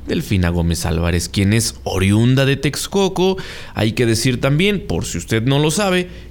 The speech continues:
que en Texcoco gobierna Morena. Y bueno, pues resulta que ante esta situación, eh, ya por la tarde, el gobierno municipal informó que se deslinda de las llamadas que fueron realizadas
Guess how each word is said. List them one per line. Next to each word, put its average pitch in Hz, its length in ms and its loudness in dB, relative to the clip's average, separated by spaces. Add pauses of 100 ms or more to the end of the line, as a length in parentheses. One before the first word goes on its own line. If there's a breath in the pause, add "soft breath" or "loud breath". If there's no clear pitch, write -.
(100)
que 110 100 2
en 104 140 4
Texcoco - 760 0 (140)
gobierna 143 720 2
Morena. 208 680 2 (420 loud breath)
Y 147 80 4
bueno, 262 540 2 (300)
pues 165 160 2
resulta 220 460 2
que 190 80 0
ante 185 260 0
esta 202 200 -2
situación, 170 720 0 (200)
eh, 113 800 2
ya 170 200 0
por 165 160 2
la 117 160 2
tarde, 175 420 0 (280 loud breath)
el 147 140 2
gobierno 214 400 2
municipal 156 560 2
informó 151 560 2
que 175 220 2
se 180 320 2
deslinda 214 880 2
de 131 120 0
las 113 200 2
llamadas 151 500 2
que 107 120 -2
fueron 143 320 0
realizadas 110 720 0